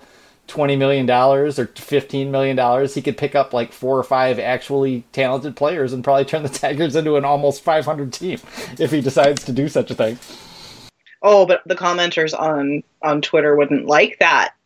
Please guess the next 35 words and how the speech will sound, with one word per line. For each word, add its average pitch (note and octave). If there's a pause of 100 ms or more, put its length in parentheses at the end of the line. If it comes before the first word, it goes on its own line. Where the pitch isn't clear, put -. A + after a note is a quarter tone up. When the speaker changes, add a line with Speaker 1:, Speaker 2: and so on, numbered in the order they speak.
Speaker 2:
Brandon, D3+
because E3+
how E3
do E3+
you E3+
become E3+
a D#3+
championship D#3
team D#3+
in D#3
the D3+
future E3+ (340)
if D#3
you F#3
try F3+
to F#3
win G3+
now? G3 (260)
Speaker 1:
I C3
Speaker 2:
Don't G#3
Speaker 1:
know D#4+
you B3
Speaker 2:
you A#3
know? G3
Speaker 1:
Yep, D#3
you F#3
either G3+
Speaker 2:
Be - (280)
as A3
Speaker 1:
tank -
Speaker 2:
bad F#3
as G#3
possible. A3 (240)
Speaker 1:
Yep, A2
tank, C3+